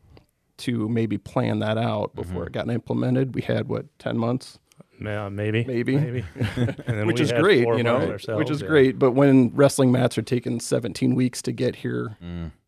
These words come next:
Speaker 1: that, you know, then everything gets escalated, right?
Speaker 2: Right.
Speaker 1: And you can't get the color white in wrestling uniforms ordered because that is,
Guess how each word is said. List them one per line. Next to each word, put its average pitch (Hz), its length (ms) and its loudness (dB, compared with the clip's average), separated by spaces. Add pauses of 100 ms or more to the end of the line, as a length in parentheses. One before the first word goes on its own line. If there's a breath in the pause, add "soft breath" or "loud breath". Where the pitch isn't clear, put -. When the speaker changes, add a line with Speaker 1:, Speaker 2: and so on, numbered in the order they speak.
(180)
Speaker 1:
that, 123 200 -4 (320)
you 123 160 -4
know, 120 160 -4
then 127 160 2
everything 123 420 0
gets 117 160 -6
escalated, 107 580 -6
right? 123 300 -2
Speaker 2:
Right. 80 220 -8 (200 soft breath)
Speaker 1:
And 120 220 -4
you 120 60 -2
can't - 260 0
get 131 140 -2
the 120 80 -4
color 123 280 -2
white 123 360 0
in 120 240 -6
wrestling 123 380 -2
uniforms 123 540 -4
ordered 123 440 -4
because 120 400 -8
that 117 240 -8
is, 117 340 -8